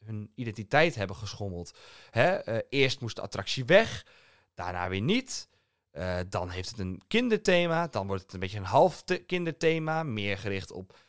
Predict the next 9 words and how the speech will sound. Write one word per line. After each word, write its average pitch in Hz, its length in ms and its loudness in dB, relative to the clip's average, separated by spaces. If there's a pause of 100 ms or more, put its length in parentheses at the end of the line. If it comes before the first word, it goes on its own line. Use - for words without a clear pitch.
(180)
jongeren, 175 640 6
want 104 140 -4
het 95 160 -12
park 160 320 6
is - 280 -2
meer 143 320 2
voor 143 220 4
jongeren 143 420 2
nu. 151 240 0